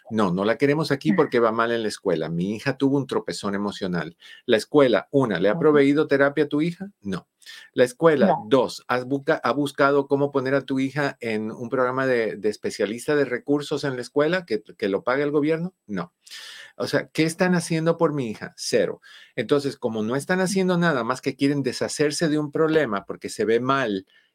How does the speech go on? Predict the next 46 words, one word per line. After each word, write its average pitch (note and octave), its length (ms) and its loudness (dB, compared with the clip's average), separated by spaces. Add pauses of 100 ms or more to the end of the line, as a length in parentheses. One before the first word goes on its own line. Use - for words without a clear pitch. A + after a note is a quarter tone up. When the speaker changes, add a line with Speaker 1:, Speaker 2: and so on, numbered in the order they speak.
Speaker 1:
en, G#2+ 260 -4
en A2 180 -6
la G#2 60 -4
escuela A#2 520 2
o F#2+ 140 0
lo F#2+ 140 -2
que F2+ 100 -6
sea, A#2+ 440 -2 (360)
entonces B2 440 -2
yo B2+ 260 4
lo C3 160 -2
que A#2+ 80 -4
voy A2 200 0
Speaker 2:
Ujú. A#2 60 2
Speaker 1:
a B2 40 0
hacer B2 240 -2
es A#2 220 -4 (100)
hablar F#2 360 -4
con C#3 160 -6
usted, C#3 320 -2
director, C3 720 -2
y F2+ 100 -16
pedirle E2 380 -8
que A2+ 120 -14
me A#2 120 -6
diga G2 300 -8 (100)
qué G#2 180 2
a-, G#2+ 180 -2
opciones G#2 580 -6
tengo G2+ 300 -4
fuera A2+ 360 0
de A2 80 0
ponerla G2+ 480 -4
en G2 140 -10
continuación, F#2+ 640 -6
porque G2+ 260 -10
continuación, A2 800 0 (840)
cu-, - 200 -6
lo C#3 140 8
que C3+ 100 -2
tú D3 120 -2
dices D#3+ 320 0
es B2+ 100 -2
correcto. G#2 460 -2
En G2 100 -6
continuación, B2+ 880 -2